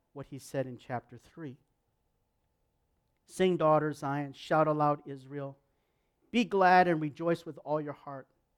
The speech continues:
The Lord has taken away your punishment. He has turned back your enemy.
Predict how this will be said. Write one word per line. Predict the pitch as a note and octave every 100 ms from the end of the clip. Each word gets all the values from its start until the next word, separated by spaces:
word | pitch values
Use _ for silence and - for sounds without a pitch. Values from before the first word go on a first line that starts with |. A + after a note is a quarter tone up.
| _ _ _ _ _
The | D#3
Lord | D#3 F3
has | E3+
taken | - F#3+ F3+ E3+
away | D#3+ D#3+
your | D3+
punishment. | D3 F3 F3 F3 E3+ E3+ - _ _ _
He | D3+
has | C#3
turned | - E3 D#3+
back | D3+ D3
your | C#3 -
enemy. | D#3+ D#3+ D#3 D3+